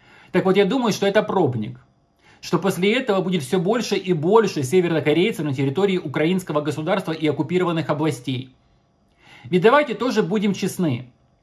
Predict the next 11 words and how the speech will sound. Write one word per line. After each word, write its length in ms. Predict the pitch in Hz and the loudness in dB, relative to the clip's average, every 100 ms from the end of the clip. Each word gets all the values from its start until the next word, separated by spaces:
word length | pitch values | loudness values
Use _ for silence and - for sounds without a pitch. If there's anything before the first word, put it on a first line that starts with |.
| _ _ _ _ _ _ | _ _ _ _ _ _
Путин 560 | 262 277 - 131 120 - _ | 0 0 0 -2 -4 -12 _
своей 540 | - 165 208 190 202 | -6 2 2 2 -2
преступной 600 | 127 190 214 - 196 175 | 0 -2 -2 -6 -4 -2
конституцией, 680 | 170 165 180 190 190 135 143 | -2 -4 -4 -4 -4 -2 -4
которую 460 | 131 143 180 165 170 | -4 -2 0 0 0
он 280 | 175 151 127 - | 0 -2 -4 0
незаконно 640 | 202 190 220 226 190 151 | 2 2 2 2 2 2
обновил 440 | - 139 160 165 | -4 -6 -2 -2
в 20 | 143 | 0
двадцатом 440 | 127 156 147 127 | 0 0 0 0
году, 460 | 131 135 214 247 | 0 -2 -4 -6